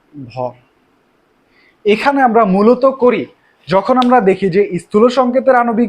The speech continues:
ভর এবং প্রদত্ত যৌগের আণবিক ভর সমান না, তখন আমরা এই জায়গাটায় দেখি যে actually আমাদের প্রদত্ত যৌগের আণবিক ভরটা স্থূল সংকেতের আণবিক ভর থেকে কত গুণ বেশি। এই যে তুলনা করি, এই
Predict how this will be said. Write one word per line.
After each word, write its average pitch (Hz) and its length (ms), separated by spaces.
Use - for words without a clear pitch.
ভর 269 180
এবং 175 120
প্রদত্ত 196 320
যৌগের 190 240
আণবিক 165 340
ভর 196 100
সমান 175 320
না, 233 60
তখন 190 260
আমরা 220 120
এই 180 140
জায়গাটায় 202 420
দেখি 185 280
যে 135 80
actually 233 400
আমাদের 175 260
প্রদত্ত 302 400
যৌগের 196 240
আণবিক 196 320
ভরটা 170 300
স্থূল 220 400
সংকেতের 220 420
আণবিক 185 320
ভর 180 120
থেকে 156 180
কত 220 220
গুণ 214 180
বেশি। 143 280
এই 277 240
যে 277 60
তুলনা 240 360
করি, 170 200
এই 156 60